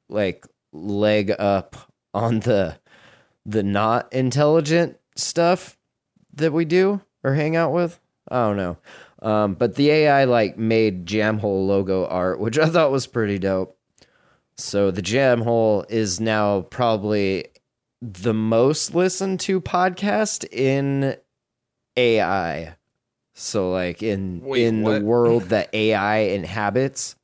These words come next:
Speaker 2: Yeah.
Speaker 1: When A I, like, say, say you have, like, ten A Is.
Speaker 2: Yeah.
Speaker 1: Nine out of ten of those A Is are gonna reach for the Jamhole when asked what podcasts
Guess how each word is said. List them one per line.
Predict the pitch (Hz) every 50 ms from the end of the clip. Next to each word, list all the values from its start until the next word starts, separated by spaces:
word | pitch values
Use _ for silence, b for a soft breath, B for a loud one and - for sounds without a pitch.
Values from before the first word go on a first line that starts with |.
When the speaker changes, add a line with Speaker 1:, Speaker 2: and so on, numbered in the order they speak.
| _
Speaker 2:
Yeah. | - 104 92 71 80 - - b b b b b
Speaker 1:
When | - 110 117 113 - - -
A | 120 127 131 131 123
I, | 113 110 110 113 117 127 143 151 160 156 - _ _ _ _ _ _ _ _ _ _
like, | 107 117 110 92
say, | - - - 135 127 120 117 117 113 104 -
say | - - - 143 123
you | 120 120 120
have, | 123 120 117 110 101 87 95
like, | 110 113 107 98 - -
ten | - - 123 117 110 110 110 117 -
A | - 107 107 104 98 95 98 104 113 123
Is. | 143 147 - - - _ _ _ _
Speaker 2:
Yeah. | - 98 98 90 80 78 - _ _ _ _ _ _
Speaker 1:
Nine | - 107 117 120 120 120 120 135 147 151 147
out | 135 131 131 120
of | 110
ten | - - 123 127 120 127
of | 135 127
those | 151 156 156 156 131
A | 117 110 135 135 131 123 120 127 143 160
Is | 170 151 - - - -
are | 123 120 117
gonna | 104 113 127 120 120 117
reach | 113 120 123 120 101 - -
for | - - 117 110
the | 98 101
Jamhole | 92 - 110 110 110 107 98 92 95 98 95 87 85 85 85 87 - _ _ _ _ _
when | _ 113 107 110 104 101 98 98
asked | - 98 101 98 98 - - - - - - -
what | 117 110 101 101 104 110 107 - - -
podcasts | 117 113 101 101 95 90 - 107 92 90 87 - - - - -